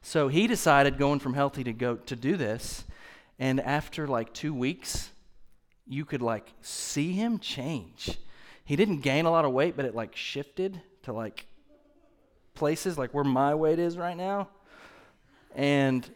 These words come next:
his complexion started to look terrible. He started to, like, lose his ability to make clear decisions. And this is just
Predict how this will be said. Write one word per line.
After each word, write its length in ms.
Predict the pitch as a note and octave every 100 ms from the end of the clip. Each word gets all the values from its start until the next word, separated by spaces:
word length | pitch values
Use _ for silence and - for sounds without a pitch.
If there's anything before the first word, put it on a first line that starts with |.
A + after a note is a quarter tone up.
| -
his 220 | - D3
complexion 680 | - C3+ - D#3+ D#3+ - F3+
started 260 | - F3 E3+
to 60 |
look 180 | E3 E3
terrible. 400 | - F3 F3 F3+
He 80 | D3+
started 300 | - D3+ C3+
to, 80 | B2
like, 160 | A2+ -
lose 720 | G#2 A#2 C#3+ D3 C#3+ B2+ A2+
his 140 | C#3+ A#2
ability 400 | G#2+ B2 C#3 B2+
to 80 | A#2
make 320 | A#2+ - -
clear 420 | - C3 C#3+ D3+
decisions. 760 | A#2 - - C3 D#3 B3+ C4+ - - - -
And 120 | C#3+
this 160 | A3+ -
is 100 | E3
just 200 | F3+